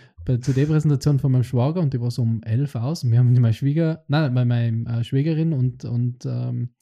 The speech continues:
Speaker 2: noch wen im Auto gehabt. Und dann hab ich gesagt, "Ich muss jetzt noch
Speaker 1: Norbert.
Speaker 2: kurz, ich muss jetzt noch kurz ins, äh, da beim Mac <laughs> vorbei." "Ja, warum?" "Ja, ich muss was fragen." "Ja, okay,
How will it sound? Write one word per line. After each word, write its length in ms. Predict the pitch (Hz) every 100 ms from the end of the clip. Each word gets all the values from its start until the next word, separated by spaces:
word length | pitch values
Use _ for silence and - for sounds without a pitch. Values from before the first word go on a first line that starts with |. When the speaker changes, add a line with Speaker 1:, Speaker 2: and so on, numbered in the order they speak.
| _ - _ _ - -
Speaker 2:
noch 100 | 127
wen 140 | 135 127
im 80 | 113
Auto 260 | 123 160
gehabt. 320 | - 170 - - _ _ _ - 131 - - -
Und 160 | 127 127
dann 80 |
hab 60 | 120
ich 80 | 127
gesagt, 120 | 160
"Ich 80 | 180
muss 140 | 196 -
jetzt 140 | -
noch 80 | 160
Speaker 1:
Norbert. 160 | 104 92
Speaker 2:
kurz, 320 | 190 196 - - _ - -
ich 80 |
muss 160 | 156 185
jetzt 180 | 175 -
noch 120 | 143
kurz 560 | - 175 185 190 - 151
ins, 540 | 143 139 135 - - _ _ -
äh, 180 | 131 135
da 120 | 143
beim 220 | 139 139
Mac 180 | 170 208
<laughs> 200 | - 113
vorbei." 560 | - 127 - 160 139 - - - - - 135 - - - - 208 - - -
"Ja, 140 | 123
warum?" 340 | 120 123 143
"Ja, 300 | 151 175 180
ich 120 | 156 170
muss 320 | 165 165 -
was 100 | 139
fragen." 580 | - 143 139 151 117 135
"Ja, 160 | 131 143
okay, 260 | 135 151